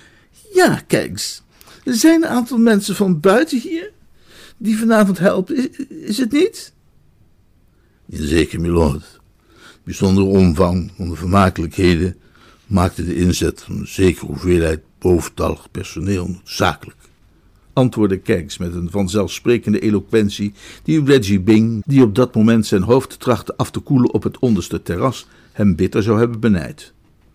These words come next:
"Onder gegeven omstandigheden was een dergelijke maatregel onvermijdelijk."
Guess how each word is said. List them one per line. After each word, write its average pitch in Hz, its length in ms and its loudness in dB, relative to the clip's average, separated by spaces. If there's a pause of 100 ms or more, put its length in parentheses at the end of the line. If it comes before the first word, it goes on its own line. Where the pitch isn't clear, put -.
(520)
"Onder 76 500 0
gegeven 82 320 0
omstandigheden 78 800 -2 (440)
was 104 180 2
een 104 100 4
dergelijke 87 440 4
maatregel 85 600 2
onvermijdelijk." 85 800 0